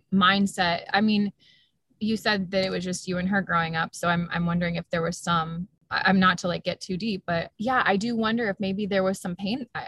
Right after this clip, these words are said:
obvious pain there that she experienced with your father at some point. And, like, the attachment to things was maybe a representation of something that she felt like she lost.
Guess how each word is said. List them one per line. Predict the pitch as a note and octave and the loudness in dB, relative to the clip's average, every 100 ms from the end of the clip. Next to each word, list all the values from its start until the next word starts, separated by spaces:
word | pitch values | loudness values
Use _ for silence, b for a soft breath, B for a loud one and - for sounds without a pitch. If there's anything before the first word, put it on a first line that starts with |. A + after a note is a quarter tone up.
| - | 4
obvious | F#3 A#3+ A3 G3 | 6 6 2 -2
pain | - F3 F3 | -2 0 2
there | F3 F3+ | 2 0
that | E3 | -2
she | - | -4
experienced | F3+ - - F3+ F3 F#3 F#3 F#3 | -6 -8 -6 -4 0 -2 -2 -4
with | F3+ _ | -4 _
your | - E3+ E3+ E3+ | -8 -4 -4 -2
father | D#3+ G3+ F3 F3 F3 | -2 0 2 0 0
at | - - | -4 -4
some | E3+ | -4
point. | E3+ F3 F3 E3+ | -2 -2 -2 -2
And, | E3+ | -2
like, | E3+ D#3+ - _ _ _ - | -2 -4 -10 _ _ _ -8
the | F3+ G3 | 0 0
attachment | F#3 - F3+ G3 - G3 - | 0 -2 0 0 2 0 0
to | - | -4
things | F#3 - G#3 F#3+ F3 E3+ - | -4 0 2 2 0 -4 -6
was | F3+ F3 - - | -4 -4 -6 -2
maybe | F#3+ F#3+ F#3+ F#3 | 0 2 2 2
a | |
representation | G3 G#3 A3 G3 F#3 F#3+ F#3+ G3+ F#3 | 4 4 2 0 0 2 2 2 -2
of | D#3+ | -2
something | F3+ F3+ E3+ | -4 -2 -2
that | E3 | -2
she | - F#3+ | -4 -4
felt | F3 - | -2 -2
like | E3+ | -4
she | - F3+ | -4 -4
lost. | D#3+ F3+ F#3+ - G#3+ - - | -2 0 0 -4 -10 -16 -18